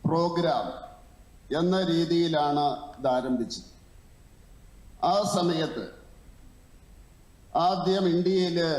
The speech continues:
ഒന്ന് രണ്ട് ജില്ലകളിൽ മാത്രമേ തുടങ്ങിയുള്ളൂ. ഇതിൻ്റെ നിബന്ധന എന്ന് പറയുന്നത് ഏത് പ്രദേശത്താണോ തുടങ്ങുന്നത്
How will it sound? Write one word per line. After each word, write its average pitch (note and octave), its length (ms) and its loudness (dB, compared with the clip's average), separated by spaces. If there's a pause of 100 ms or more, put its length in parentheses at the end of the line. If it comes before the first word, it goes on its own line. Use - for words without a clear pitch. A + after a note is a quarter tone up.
(440)
ഒന്ന് F#3 220 0 (100)
രണ്ട് F#3 280 0
ജില്ലകളിൽ E3+ 500 0 (140)
മാത്രമേ D#3 480 0
തുടങ്ങിയുള്ളൂ. B2 480 -2 (1500)
ഇതിൻ്റെ G3+ 380 0
നിബന്ധന G#3 440 0 (180)
എന്ന് F#3 200 0
പറയുന്നത് D#3+ 560 0 (1700)
ഏത് G#3+ 200 0 (120)
പ്രദേശത്താണോ F#3+ 880 2
തുടങ്ങുന്നത് D3+ 580 0